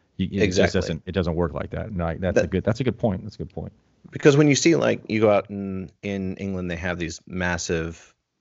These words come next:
Speaker 2: r-, uh, recreations of, like, the Battle of Agincourt. You get dozens and dozens of different small groups, up to and including individuals together to do that. But those individuals, if they weren't focusing on their living history,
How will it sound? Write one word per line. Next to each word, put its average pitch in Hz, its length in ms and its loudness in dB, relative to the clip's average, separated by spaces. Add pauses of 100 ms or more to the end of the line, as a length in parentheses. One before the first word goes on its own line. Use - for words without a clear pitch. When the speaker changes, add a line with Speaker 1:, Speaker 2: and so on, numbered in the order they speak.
(140)
Speaker 2:
r-, 90 320 -6
uh, 80 460 -6
recreations 95 840 2
of, 87 460 -2
like, 82 140 -4
the - 60 -6
Battle 85 220 0
of 78 80 -4
Agincourt. 85 560 -2
You 117 140 -4
get 117 320 2 (440)
dozens 110 440 4
and 90 100 -6
dozens 92 380 -2
of 82 80 -6
different 92 320 -4
small 95 260 -2
groups, 95 320 -4
up 110 180 0
to 110 140 -2
and 98 80 -2
including 98 420 -2
individuals 92 520 0
together 87 320 -2
to 85 100 -8
do 104 220 0
that. - 300 -6 (500)
But 117 100 4
those 113 180 8
individuals, 120 600 2
if 98 120 -2
they 123 140 4
weren't 107 520 -2
focusing 113 500 0
on 90 80 0
their 85 120 -2
living 87 260 -2
history, 87 580 -2